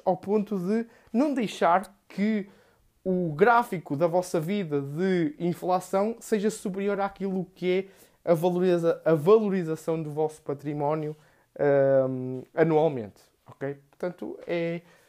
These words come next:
acho que me dei a entender, não é? Acho que dei a entender a minha opinião, portanto, agora é sobre vocês. Também se-,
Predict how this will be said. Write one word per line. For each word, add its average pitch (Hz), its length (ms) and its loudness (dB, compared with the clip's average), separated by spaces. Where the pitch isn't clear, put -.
acho 220 340 4
que 202 560 -2
me 160 260 0
dei 165 500 -2
a - 60 -12
entender, 131 560 -8
não 113 180 -6
é? 127 200 -8
Acho 139 240 -6
que - 120 -10
dei 147 180 2
a 143 40 0
entender 131 300 -4
a 120 60 -2
minha 120 160 -4
opinião, 160 440 -4
portanto, 165 600 -8
agora 160 480 0
é 160 80 2
sobre 170 320 2
vocês. 156 560 -4
Também 127 320 -8
se-, - 160 -18